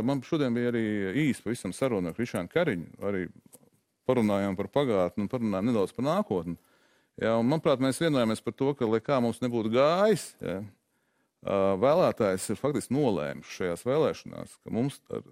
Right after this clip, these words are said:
gan man ar Krišjānu Kariņu, gan apvienotam sarakstam Jauno Vienotību ir vienkārši lemts strādāt kopā, jā. Un, ā, un tas liek valsts interešu vārdā arī nolikt kaut kādas personiskos, vai, es nezinu,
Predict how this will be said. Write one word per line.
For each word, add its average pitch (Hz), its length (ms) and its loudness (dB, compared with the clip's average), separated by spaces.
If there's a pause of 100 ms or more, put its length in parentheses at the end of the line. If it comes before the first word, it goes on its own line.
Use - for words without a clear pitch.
(140)
gan 107 160 2
man 156 200 6
ar 117 80 -4
Krišjānu 123 480 4
Kariņu, 147 440 4 (520)
gan 101 220 2
apvienotam 104 500 0
sarakstam 107 480 -2
Jauno 120 320 0
Vienotību 98 520 -2
ir 101 100 0
vienkārši 120 340 0
lemts 123 360 0
strādāt 110 400 0
kopā, - 420 -2 (220)
jā. 50 120 -10 (200)
Un, 95 320 -2
ā, 90 120 0 (400)
un 101 120 -4
tas 143 320 0
liek 139 400 0
valsts 107 440 0
interešu 120 360 -2
vārdā 151 320 2
arī 104 120 0
nolikt 127 280 -2
kaut 113 160 -6
kādas 92 200 -4
personiskos, 98 720 -6
vai, - 120 -10
es - 120 -14
nezinu, - 120 -12